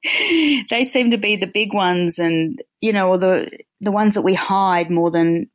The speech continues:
more than other things, you know? So I just think we've gotta just say, "Why, why are we judging these ones as, as worse than other types of sins?" And I think we've gotta,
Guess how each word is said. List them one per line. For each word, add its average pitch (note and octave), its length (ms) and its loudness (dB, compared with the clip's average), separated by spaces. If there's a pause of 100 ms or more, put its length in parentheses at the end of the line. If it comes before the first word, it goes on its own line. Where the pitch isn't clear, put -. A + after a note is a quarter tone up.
(100)
more F#3 200 2
than F3 160 0
other F3+ 260 0
things, D3+ 480 0
you A3+ 80 -2
know? A#3+ 300 0 (420)
So - 140 -4
I A#3+ 60 0
just A#3+ 220 -2
think A#3 200 -2
we've G#3 160 0
gotta G3 420 0 (500)
just G#3 160 -2
say, G#3+ 160 0
"Why, A3 480 2
why A3 280 2
are A3+ 40 2
we A3+ 340 0
judging G#3 360 -2
these G3+ 260 0
ones F#3 260 0
as, F3+ 360 0 (180)
as - 240 -4
worse F#3+ 340 0
than F#3 160 -4
other G3 420 -2 (140)
types G#3+ 360 -6
of G3+ 80 -12
sins?" A3 340 -2
And A3+ 100 -2
I A3+ 60 -4
think D4 300 -6 (480)
we've B3 160 0
gotta, E4 420 0